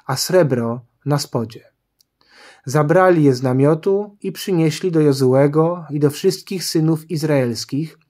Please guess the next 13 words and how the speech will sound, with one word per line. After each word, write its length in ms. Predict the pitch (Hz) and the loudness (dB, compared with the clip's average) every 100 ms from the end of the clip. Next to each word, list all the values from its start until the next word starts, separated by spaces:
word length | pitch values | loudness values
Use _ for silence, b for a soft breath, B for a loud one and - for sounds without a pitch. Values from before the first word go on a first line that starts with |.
| _ 202 | _ -8
i 100 | 180 | -2
złożyli 460 | 190 160 147 139 | 0 2 2 2
je 80 | 147 | 0
przed 240 | 147 160 | -2 -8
Panem. 440 | - 131 113 117 - _ _ _ _ _ _ _ _ _ b b b _ | -6 -6 -6 -12 -18 _ _ _ _ _ _ _ _ _ b b b _
Wtedy 560 | - 160 147 120 113 _ b b | -4 0 0 -2 -8 _ b b
Jozue 440 | 139 139 143 170 160 | 2 2 4 4 4
wziął 360 | 151 165 175 | 2 2 2
Achana, 600 | 190 175 143 117 107 107 _ _ | 0 -2 -2 -6 -8 -16 _ _
syna 400 | - 120 117 117 | -10 -8 -6 -2
Zeracha, 640 | 139 139 135 147 139 143 B B B B | 0 2 0 0 -4 -4 B B B B
srebro, 800 | - - 151 156 151 165 175 170 _ - | -10 0 2 4 4 2 0 -6 _ -4
płaszcz 680 | 131 127 131 - - - | -2 0 -2 -6 -16 -20